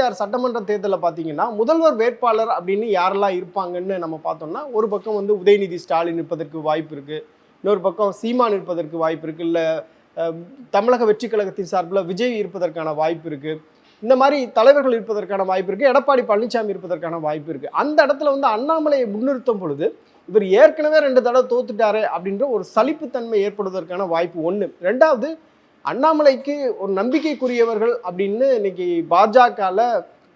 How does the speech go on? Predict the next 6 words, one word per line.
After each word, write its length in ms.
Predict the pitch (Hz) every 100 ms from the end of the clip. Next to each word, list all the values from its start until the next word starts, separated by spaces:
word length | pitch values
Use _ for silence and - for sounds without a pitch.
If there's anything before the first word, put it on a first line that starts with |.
| 175
ரொம்ப 220 | 277 320 -
குறைவு 340 | 220 262 262 254
அப்படின்னு 260 | 185 214 208
சொல்றாங்க. 280 | 185 165 147 147
நம்ம 140 | 165 156
பார்க்கக்கூடிய, 560 | 185 226 202 190 185